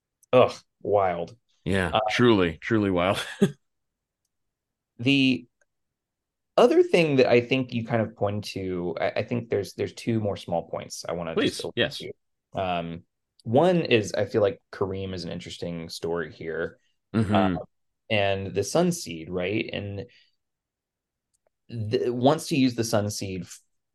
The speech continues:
Speaker 1: to bring back sight to Sol Riggum so that it'll change the whole situation. And it's interesting because the Sun Seed for the S-, <laughs> the Sunfire Elves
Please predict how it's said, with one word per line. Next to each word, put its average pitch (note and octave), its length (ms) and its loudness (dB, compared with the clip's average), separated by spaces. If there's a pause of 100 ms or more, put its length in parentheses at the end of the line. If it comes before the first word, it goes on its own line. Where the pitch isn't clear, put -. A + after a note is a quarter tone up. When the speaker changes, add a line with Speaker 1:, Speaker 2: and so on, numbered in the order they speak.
(160)
Speaker 1:
to F#2 580 -6
bring G2+ 180 -2
back F#2 260 0
sight F2+ 320 -2
to - 60 -14
Sol F2 240 -2
Riggum A#2+ 460 6
so A2 140 -2
that F2+ 100 -4
it'll E2 160 -8
change F#2 380 -8
the - 80 -8
whole F2 420 -2
situation. G#2+ 800 -2
And E2+ 340 -10 (300)
it's A#2 300 -2 (580)
interesting A#3+ 520 0
because A#2+ 560 4
the B2 100 -4
Sun A3+ 300 2
Seed G#2+ 500 -6 (880)
for C#3+ 360 4
the B2 80 0
S-, - 320 -6
<laughs> - 40 -20
the B2 100 -4
Sunfire D3 800 2
Elves A2 640 4